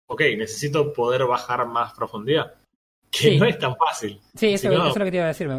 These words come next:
Speaker 2: que una de las cosas principales que tenés en la, en, en esos dat-, esos pedacitos de información que te da el juego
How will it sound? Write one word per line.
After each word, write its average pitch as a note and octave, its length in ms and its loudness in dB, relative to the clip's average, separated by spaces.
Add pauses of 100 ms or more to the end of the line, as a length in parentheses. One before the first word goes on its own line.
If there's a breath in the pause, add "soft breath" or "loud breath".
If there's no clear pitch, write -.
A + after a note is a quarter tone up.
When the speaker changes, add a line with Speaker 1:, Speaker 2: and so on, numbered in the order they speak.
Speaker 2:
que C3+ 260 -8
una F#3+ 160 -2
de F#3+ 60 -2
las D#3 120 -4
cosas E3+ 300 -6
principales D3 840 -6
que C#3 120 -8
tenés C3 340 -10
en C3 160 -8
la, G#2+ 380 -12
en, B2+ 200 -12
en C3 300 -12
esos C3 300 -8
dat-, C3 260 -8
esos C#3 220 -10
pedacitos C3 480 -8
de C3 80 -4
información B2+ 480 -10
que C3 80 -8
te C3 100 -10
da C3 60 -4
el B2+ 80 -4
juego E3+ 360 -6